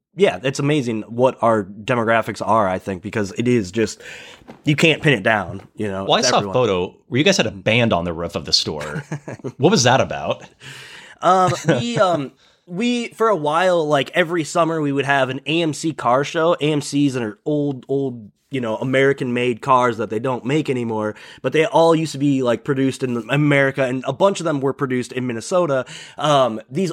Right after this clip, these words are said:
Speaker 1: old-timers basically bring out their old A M C cars and park 'em in the parking lot. We just shut down the store, or shut down the gas station part. Um, and, you know, we try to, like,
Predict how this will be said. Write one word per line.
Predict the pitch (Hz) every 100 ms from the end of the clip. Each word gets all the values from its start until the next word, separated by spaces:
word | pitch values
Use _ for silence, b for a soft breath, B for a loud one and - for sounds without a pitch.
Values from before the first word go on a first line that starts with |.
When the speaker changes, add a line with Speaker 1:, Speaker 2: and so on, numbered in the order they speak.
| -
Speaker 1:
old-timers | 180 165 170 147 139 113
basically | 147 143 139
bring | 120 147
out | 143 -
their | 135 131
old | 139 147 143 139
A | 147 151
M | 143
C | 147 156
cars | 143 135 143 135
and | 113
park | 139 143
'em | 147
in |
the | 131
parking | 135 135 143
lot. | 135 117
We | 131
just | 147
shut | - 127
down | 139 131
the |
store, | 117 160 151 135 B B
or | - 156
shut | 208
down | 165 151
the |
gas | 131 135 135
station | - 131 127 117
part. | 110 123 117 B B B -
Um, | 143 131 120 113 _ 165
and, | 170 156 143 b b b -
you | 180
know, | 170
we | 160 165
try | 185
to, | 165 156
like, | 131 131